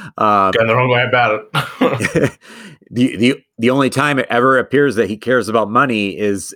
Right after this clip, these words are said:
Speaker 1: if he's worried about breaking, like, financial fair play or something like that. That's when you see him or his people making smart financial decisions. Otherwise, he just throws money around because he wants to see his team win. He wants his team to be the best, and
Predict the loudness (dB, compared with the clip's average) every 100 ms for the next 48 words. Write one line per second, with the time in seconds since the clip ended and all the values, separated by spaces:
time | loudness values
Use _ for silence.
0 | -4 -4 -2 -2 -2 0 2 2 2 0
1 | 0 -2 -2 -4 -4 -2 -2 -2 -4 -4
2 | -4 -2 -2 2 2 2 2 -2 -2 -4
3 | -4 -4 -6 0 0 2 0 0 -4 -2
4 | -2 0 -4 -6 -14 _ _ _ _ -2
5 | 2 4 2 0 -4 0 -2 0 0 0
6 | -4 -6 -10 -6 -2 -2 -2 -4 -2 -6
7 | -8 -10 -2 0 0 0 0 2 2 2
8 | 0 -2 -4 -4 -4 -4 -4 -6 -2 0
9 | 0 -2 -4 -8 _ -20 -6 -2 0 2
10 | 2 2 -2 -6 -2 -2 -2 -6 -8 -6
11 | -4 -4 -6 -12 _ _ 0 2 2 0
12 | -4 -6 -4 -2 -2 -4 -4 -2 0 0
13 | -4 -6 -6 -6